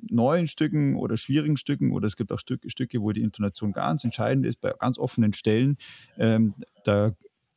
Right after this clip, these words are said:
da schwimmen viele wild durch die Gegend und, und, ähm, müssen sich dann erstmal ganz neu orientieren. Also wie gesagt, auch im professionellen Bereich. Und, äh, da, äh, rumzutüfteln, ähm, das ist ganz ein heikles Thema,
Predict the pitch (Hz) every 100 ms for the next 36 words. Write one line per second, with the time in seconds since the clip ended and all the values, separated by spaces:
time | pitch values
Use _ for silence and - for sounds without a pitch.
0 | _ - 117 - 135 151 147 - 147 147
1 | 139 120 151 - 127 - 107 110 110 139
2 | 139 - 113 117 - 110 107 - 104 110
3 | 104 - 107 110 107 110 - 104 113 -
4 | 104 101 104 - 104 98 101 98 98 -
5 | 110 113 - - - - - 92 98 -
6 | 110 113 113 107 98 101 104 98 101 98
7 | 90 90 120 - - - - 113 104 -
8 | 101 98 - 101 139 160 120 - 123 120
9 | 117 - 135 135 151 - 131 - 160 -
10 | 151 160 160 - _ _ 120 131 131 127
11 | 117 - - 127 - 147 - - _ -
12 | 131 151 143 110 131 135 127 - 139 135
13 | 117